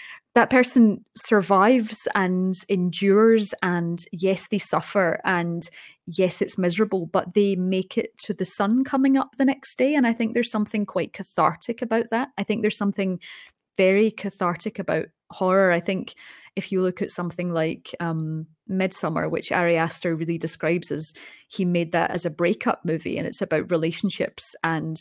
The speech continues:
the disappointment that other people can be, but also feeling loved and feeling together and feeling t-, close with people, despite the fact that it's a,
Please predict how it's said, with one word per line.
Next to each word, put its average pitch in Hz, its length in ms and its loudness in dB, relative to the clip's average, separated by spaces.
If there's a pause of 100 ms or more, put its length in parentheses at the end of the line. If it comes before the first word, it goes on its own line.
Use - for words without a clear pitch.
the 185 60 -6
disappointment 170 720 -4
that - 100 2
other 165 240 2
people 165 300 -8
can 160 200 -6
be, 175 400 -2 (480)
but - 80 4
also 180 580 0 (160)
feeling 170 600 -2
loved 175 600 0 (100)
and 160 180 -4
feeling 165 420 -4
together 170 720 0 (680)
and 175 260 -2
feeling 165 580 -2 (300)
t-, - 80 -14 (100)
close - 540 -2
with 226 180 -4
people, - 500 -6
despite - 420 0
the 190 60 0
fact 170 300 -4
that 180 120 0
it's - 180 -6
a, 160 100 -4